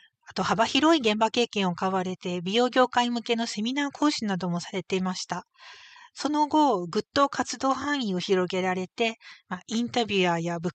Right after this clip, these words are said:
クライター、そしてオウンドメディアの編集長として活躍されています。佐藤さんは里由美の愛称で知られる方なので、私も里由美さんとお呼びしたいと思います。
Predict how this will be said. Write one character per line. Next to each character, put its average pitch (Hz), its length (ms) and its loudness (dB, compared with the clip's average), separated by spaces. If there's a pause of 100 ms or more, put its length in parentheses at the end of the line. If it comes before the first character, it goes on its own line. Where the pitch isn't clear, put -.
ク 254 120 -2
ラ 233 140 6
イ 196 100 -2
タ 165 160 -6
ー、 165 120 -6 (380)
そ 196 140 -6
し - 100 -6
て 185 300 -4
オ 226 80 4
ウ 277 80 0
ン 285 40 0
ド - 120 4
メ 311 160 2
デ 254 80 2
ィ 208 100 4
ア 185 60 0
の 175 100 0
編 220 200 -2
集 285 200 0
長 208 220 0
と 185 160 -6
し - 180 -8
て 226 200 2
活 208 280 -6
躍 185 180 -6
さ 185 140 -4
れ 180 100 -4
て - 140 -8
い 185 100 -2
ま 214 200 -4
す。 - 240 -20 (420)
佐 320 220 4
藤 349 80 4
さ 233 140 2
ん 185 100 0
は 196 280 4
里 - 380 -2
由 285 180 4
美 269 200 -4
の 269 220 0
愛 262 160 -2
称 302 180 -2
で 202 140 -2
知 - 140 -4
ら 185 120 2
れ 190 100 2
る 202 120 0
方 220 280 2
な 214 160 0
の 180 140 -2
で、 196 180 -4 (440)
私 240 360 -2
も 254 340 -2
里 214 280 -4
由 240 160 0
美 254 120 -6
さ 277 180 2
ん 294 80 -6
と - 100 -2
お - 40 -2 (100)
呼 185 120 0
び 180 100 -4
し - 120 -6
た 208 120 0
い 202 60 -4
と 196 140 -4
思 185 180 -4
い 190 80 -4
ま 185 220 -4
す。 - 220 -20